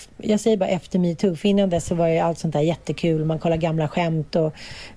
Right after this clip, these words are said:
eh, det finns en kille som heter Henrik Wahlström som har ett Instakonto som heter Tjejtidningsparaden,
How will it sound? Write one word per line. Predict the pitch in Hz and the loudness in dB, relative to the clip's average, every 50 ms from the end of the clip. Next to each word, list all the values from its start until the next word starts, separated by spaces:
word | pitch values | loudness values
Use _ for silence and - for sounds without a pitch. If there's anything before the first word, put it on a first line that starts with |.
| - | -6
eh, | 214 190 | -4 -2
det | 175 180 | -2 0
finns | - 208 196 170 | 2 2 2 2
en | 202 185 | 2 2
kille | 190 196 185 170 | 2 0 0 2
som | - 185 | 0 0
heter | 170 196 | 2 2
Henrik | 175 185 185 185 175 190 | 2 2 2 2 2 2
Wahlström | 196 220 202 196 190 190 - - - 233 202 185 170 | 2 4 4 4 2 0 -2 0 0 2 2 2 0
som | - - 180 | -2 -2 0
har | 175 175 170 170 | 2 2 2 2
ett | 170 165 - 208 | 2 0 2 2
Instakonto | 196 175 156 - 190 - 220 214 196 - 185 | 0 0 2 0 0 2 2 2 2 2 -2
som | - - 185 | -2 0 2
heter | 170 175 170 - - 160 | 2 2 0 0 -4 -4
Tjejtidningsparaden, | - - 202 185 151 - - 185 175 180 170 - - 208 226 220 202 190 - - - 180 196 226 | 0 0 0 0 0 -2 -2 0 0 0 0 0 2 4 4 4 2 0 -4 -8 -10 -10 -10 -12